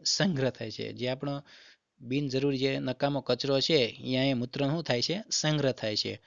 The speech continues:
અમુક પ્રમાણમાં મૂત્ર એકઠું થતાં તેની કુદરતી હજરત લાગે છે. એટલે કે એનો સ્ટોક થઈ જાય, સંગ્રહ થઈ જાય, તો એકાએક આપણે છે,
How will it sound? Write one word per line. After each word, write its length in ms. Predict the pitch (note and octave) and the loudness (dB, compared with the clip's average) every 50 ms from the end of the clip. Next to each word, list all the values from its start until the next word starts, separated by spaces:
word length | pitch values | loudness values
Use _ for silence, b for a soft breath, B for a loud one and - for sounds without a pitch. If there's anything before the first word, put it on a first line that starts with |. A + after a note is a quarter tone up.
| b b b b b b - | b b b b b b -4
અમુક 260 | - D#3 F3+ G3 F#3 | -2 0 0 0 0
પ્રમાણમાં 480 | - F3 F3+ F3 F3+ F3+ F3+ F3+ F3 D#3+ | 0 0 2 4 4 4 4 4 2 2
મૂત્ર 260 | D3+ D#3+ - - E3+ | 0 0 2 4 4
એકઠું 340 | D#3 C#3 C#3+ - - E3+ D3+ | 6 6 4 4 2 0 2
થતાં 380 | - F3 F3 - D#3 B2 A#2 | 2 2 4 6 4 4 4
તેની 240 | - C#3 D3 D#3 D3 | 2 2 2 2 0
કુદરતી 520 | C3+ - D3 D3 D3 D#3+ E3 D#3+ - D#3+ C3 | -2 -2 -4 -2 0 0 0 2 2 0 2
હજરત 520 | A2 G#2+ G#2+ A2+ B2+ C#3+ E3+ E3+ - - _ - | 2 0 0 2 2 2 2 0 -2 -16 _ -14
લાગે 380 | C#3 A#2 A2+ A2+ A2+ G#2+ A2 G#2 | -10 -8 -6 -6 -4 -4 -4 -4
છે. 120 | - - | -4 -4
એટલે 180 | B2 B2 C#3 D#3 | -4 -2 -4 -4
કે 260 | D#3+ - E3 E3 D#3 B B B B B B B B _ - | -2 0 0 0 0 B B B B B B B B _ -8
એનો 280 | D#3+ D#3+ D#3+ E3 D#3+ - - | -4 -2 -2 -2 -4 -2 -4
સ્ટોક 360 | - - - D#3+ D#3+ D#3 - | -4 0 2 2 2 2 4
થઈ 160 | - E3+ E3+ | 4 4 6
જાય, 180 | D#3+ D#3 C3 B2+ | 8 6 6 6
સંગ્રહ 360 | - - C3+ C#3+ C#3+ D#3 D3 | 6 4 4 4 6 4 6
થઈ 160 | - E3+ F3 | 6 6 6
જાય, 280 | E3 D#3 C3 A#2 A#2 - - - - - | 8 8 8 6 6 0 -4 -18 -16 -8
તો 60 | - C3+ | -4 -4
એકાએક 340 | D3 D3+ E3 D#3+ D#3+ - | 0 2 4 4 4 4
આપણે 300 | D3+ D3+ D3+ - D3+ D3+ | 4 4 4 4 4 4
છે, 320 | C#3+ - E3+ D3+ B2+ A#2 | 4 6 6 6 6 6